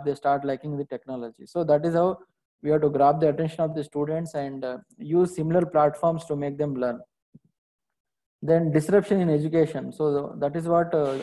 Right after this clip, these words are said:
disruption in education. So from, from chalk, uh, talk to, we should go to online education, uh, a Coursera type, a edX type of education. Then we have to make them engaged actually.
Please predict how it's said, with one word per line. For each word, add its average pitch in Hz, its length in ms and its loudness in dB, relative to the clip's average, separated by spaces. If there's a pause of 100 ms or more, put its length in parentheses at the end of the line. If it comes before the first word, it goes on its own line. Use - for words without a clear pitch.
(120)
disruption 165 460 -4
in 151 60 -4
education. 139 600 -4 (380)
So - 160 -8
from, 147 300 -6
from 147 220 -2
chalk, 151 400 4
uh, 151 440 0
talk 156 320 6 (280)
to, 156 180 -2
we 147 80 -2
should 147 240 -4
go 151 180 4
to 165 120 -4 (380)
online 147 380 -4
education, 147 760 -6 (420)
uh, 131 280 -8
a 131 100 -2
Coursera 147 560 2
type, 143 280 2
a 135 160 2
edX 147 240 2
type 143 180 0
of 139 160 -2
education. 135 680 -6
Then 151 280 -6
we 139 100 -8
have 143 140 -4
to 143 60 -6
make 143 280 -4
them 147 160 0
engaged 139 460 2
actually. 117 380 -10